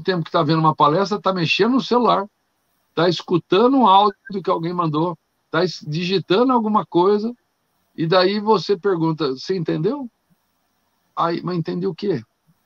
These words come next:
Lógico, não tem como. A, a capacidade de apreensão de ideias não dá pra ser desse jeito, né? Então, é um texto fantástico, assim, que o, o, o Emmanuel nos traz.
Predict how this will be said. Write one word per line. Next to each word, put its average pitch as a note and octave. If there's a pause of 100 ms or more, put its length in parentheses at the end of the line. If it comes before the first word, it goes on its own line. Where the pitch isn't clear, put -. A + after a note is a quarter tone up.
(260)
Lógico, G#3
não A2+
tem F#3+
como. D#3+
A, A2
a A#2
capacidade B2
de A#2+
apreensão B2+
de A#2
ideias A#2
não G#3+
dá F3+
pra E3+
ser C3
desse A#2+
jeito, A#2
né? A2+ (920)
Então, G3+
é B3
um A3+
texto D#3 (460)
fantástico, G3+
assim, D#3+
que D3
o, C3
o, A#2 (1120)
o C3+
Emmanuel C3+
nos D#3
traz. F#3